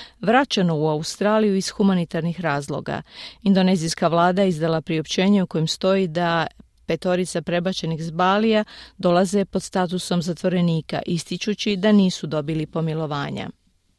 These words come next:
Umirovljeni radijski voditelj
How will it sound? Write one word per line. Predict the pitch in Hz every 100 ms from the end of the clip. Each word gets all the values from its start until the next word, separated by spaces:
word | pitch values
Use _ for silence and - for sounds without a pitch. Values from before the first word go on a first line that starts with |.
| _ _ _ _ _ _ - - - - _ -
Umirovljeni | 214 240 277 240 220 208
radijski | 226 208 - 208
voditelj | 185 220 196 - 151